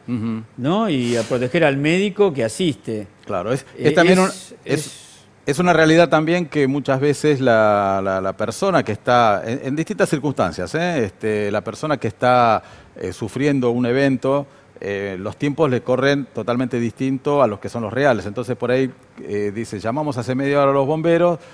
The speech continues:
Speaker 1: Primero es quién llamó, ¿no? Porque dice, "Alguien llame, llame, llame", este, capaz que llaman diez minutos después, eh, bombero arriba, o policía, o salud
Speaker 2: Seguro.
Speaker 1: arriba, este, en sí, dentro de los márgenes normales, pero en esa circunstancia hacen que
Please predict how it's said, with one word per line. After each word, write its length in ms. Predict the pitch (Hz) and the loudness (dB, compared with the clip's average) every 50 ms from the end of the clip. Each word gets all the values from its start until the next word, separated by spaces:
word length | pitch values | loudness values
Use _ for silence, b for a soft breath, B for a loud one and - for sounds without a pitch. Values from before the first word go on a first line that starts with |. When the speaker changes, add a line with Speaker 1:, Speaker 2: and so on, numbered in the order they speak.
| B B | B B
Speaker 1:
Primero 300 | - 117 143 180 196 185 | 0 2 4 6 6 4
es 80 | - | 2
quién 260 | - - 170 180 175 139 | 4 4 4 6 6 6
llamó, 320 | 143 143 156 143 120 107 | 4 4 4 4 2 4
¿no? 120 | 117 135 | 2 2
Porque 140 | 120 123 123 | 2 2 0
dice, 140 | 127 135 143 | 2 2 2
"Alguien 260 | 147 156 151 156 147 | 2 2 2 0 0
llame, 380 | 127 147 139 127 117 110 110 107 | 2 4 4 4 4 2 0 0
llame, 260 | 107 139 139 135 127 | 0 2 2 2 2
llame", 680 | 113 151 165 180 180 185 185 185 175 - - 90 110 113 110 | 2 4 2 4 4 2 2 2 0 -2 -4 -2 -2 -2 -2
este, 220 | 104 - 113 104 | -2 -4 -8 -4
capaz 220 | - 117 - 147 139 | -4 -2 -2 -2 -2
que 120 | - 131 | -2 0
llaman 280 | 117 139 139 143 131 127 | 2 2 2 2 2 0
diez 120 | 135 127 | 0 0
minutos 320 | 135 139 139 135 147 143 | 0 -2 -2 -2 -2 -2
después, 460 | 139 143 139 - 170 180 185 185 175 B B B B B B B | -2 -4 -4 -2 0 2 2 2 0 B B B B B B B
eh, 240 | - 101 107 110 104 | -6 -4 -2 -2 -2
bombero 300 | 95 110 110 127 131 127 | -2 -4 -2 0 0 0
arriba, 500 | 120 120 117 127 120 117 113 107 101 - - | 0 0 -2 -2 0 0 0 0 -2 -2 -6
o 100 | - 90 85 | -10 -14 -14
policía, 580 | - 98 95 101 98 - 156 165 160 147 117 | -12 -12 -12 -12 -10 -4 -2 0 2 2 0
o 40 | 98 | 0
salud 380 | - - 95 117 143 151 135 113 | 0 -4 -4 -2 -2 -2 -2 0
Speaker 2:
Seguro. 80 | 110 | 0
Speaker 1:
arriba, 320 | 151 147 135 131 113 113 107 | 2 2 2 2 2 2 0
este, 380 | 98 - - 107 101 98 98 | -2 -4 -6 -6 -4 -4 -4
en 360 | 95 92 92 90 87 87 95 90 | -6 -8 -8 -10 -10 -10 -12 -10
sí, 180 | - 143 143 117 | -6 -6 -6 -4
dentro 320 | 90 104 123 135 120 135 | -4 -6 -6 -6 -4 -4
de 60 | 127 117 | -4 -2
los 60 | 110 | 0
márgenes 400 | 127 143 139 - 156 147 139 131 | 0 0 0 0 -2 -2 -2 -2
normales, 420 | 147 151 151 156 160 165 170 175 160 | -2 -2 -2 0 0 0 0 0 -2
pero 200 | - 139 123 127 | -2 -2 -2 0
en 100 | 120 123 | 0 0
esa 180 | 127 117 - 131 | -2 -2 -4 -4
circunstancia 960 | - 123 120 110 120 127 113 - - 135 135 135 - - 139 139 143 143 139 B B B B B | -6 -6 -10 -8 -8 -10 -8 -2 0 2 2 2 0 -2 0 2 4 2 2 B B B B B
hacen 360 | - - 107 - - 131 120 98 | -2 -2 -2 0 -2 -4 -4 -4
que 440 | - 104 110 117 123 131 135 123 | -4 -4 -2 0 0 0 -2 -4